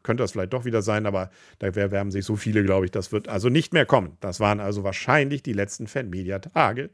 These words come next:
auf denen ich jetzt war. Aber ich habe ja noch ein paar Interviews, die irgendwann, wenn ich's denn darf, dann auch zeigen darf.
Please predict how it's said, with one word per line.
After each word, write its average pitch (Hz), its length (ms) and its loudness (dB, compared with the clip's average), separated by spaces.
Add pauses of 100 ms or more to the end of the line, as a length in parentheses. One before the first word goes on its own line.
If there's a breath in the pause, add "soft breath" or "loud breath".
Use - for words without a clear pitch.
auf - 180 -16
denen 92 240 -12
ich 123 140 -14
jetzt - 240 -10
war. 98 240 0 (400 loud breath)
Aber 143 160 0
ich 139 80 4
habe 139 100 6
ja 123 60 6
noch 120 100 0
ein 117 60 -4
paar 110 300 2 (200)
Interviews, 92 560 -6
die 90 240 -12 (240)
irgendwann, 107 640 -4
wenn 101 200 -6
ich's 101 160 -10
denn 98 160 -4
darf, 87 320 -12
dann 107 220 -12
auch 135 120 -8
zeigen 196 540 -4
darf. - 460 -10